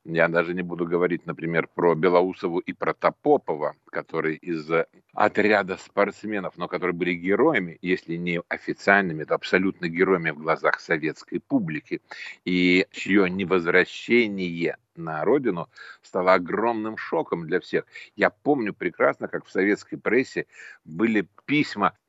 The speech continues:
я помню, это практически точная цитата: "Да чтобы у меня руки отсохли, которыми я им аплодировал", писал кто-то. Вот это был действительно шок, может быть, даже в чем-то побольше, чем, э, шок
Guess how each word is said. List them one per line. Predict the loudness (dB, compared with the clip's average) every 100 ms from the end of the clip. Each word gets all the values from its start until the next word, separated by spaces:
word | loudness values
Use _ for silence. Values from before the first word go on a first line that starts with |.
| -6
я | 0 2
помню, | 2 0 2
это | 2
практически | 2 0 -2 -10 -8 -6
точная | -2 0 -2 -4 -6
цитата: | -4 2 2 2 -2 _ _
"Да | -2 0 0
чтобы | -2 0 0 0
у | -2
меня | -4 -2 -2
руки | 0 -2 -2 -2 -2 -2
отсохли, | -4 -8 -2 0 0 -4 -8
которыми | -4 -4 0 0 0 0 0
я | 4 4
им | 2 -2 0
аплодировал", | -4 0 4 4 4 2 0
писал | -4 -4 -2 -2 -2
кто-то. | -4 -2 -2 -4 -16 -16 -14 -12 -12 -14 _ -20 -4
Вот | 0 2 4
это | 4 4
был | 4 2
действительно | 0 -2 -2 -2
шок, | 2 2 2
может | -2 0
быть, | 0
даже | 2 2 0
в | -4
чем-то | -4 -2 -4
побольше, | -2 0 0 -2 -4
чем, | -8 -6 -4 -2
э, | -2 -2
шок | -2 -4